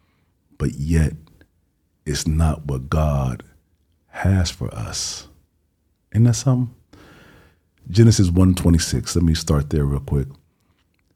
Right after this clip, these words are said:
It says, "Let us make man in our own image, in the likeness and the image of God." You and I were created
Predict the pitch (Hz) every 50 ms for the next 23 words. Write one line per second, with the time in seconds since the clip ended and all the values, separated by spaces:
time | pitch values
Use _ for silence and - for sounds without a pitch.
0 | _ _ _ _ _ - 82 78 - - 82 78 76 73 71 69 - - - -
1 | _ _ _ _ _ _ _ _ _ _ _ _ _ _ _ - 73 76 87 95
2 | 95 107 95 85 - - 92 85 82 80 - 65 69 73 71 69 67 65 64 65
3 | 67 80 - _ _ _ _ - 76 76 73 71 71 - 76 73 73 76 73 71
4 | - - 65 64 62 58 57 55 - - - - - - _ _ _ _ _ _
5 | _ _ _ _ _ _ _ _ _ _ _ _ _ 78 76 73 76 71 71 69
6 | 69 71 71 78 80 87 85 - - 73 71 69 - - - - - _ 71 69
7 | 67 65 64 - _ - 76 69 64 57 52 - - - - - - - _ _
8 | _ _ _ _ _ _ _ _ _ _ _ _ - 127 - - 92 92 80 -
9 | - - - - _ _ _ _ _ _ - - - - - - - - - _
10 | - - 76 92 131 147 143 123 - - - 107 120 113 101 90 85 80 76 -
11 | 69 82 82 80 - - - 76 73 80 90 92 92 90 80 71 - - -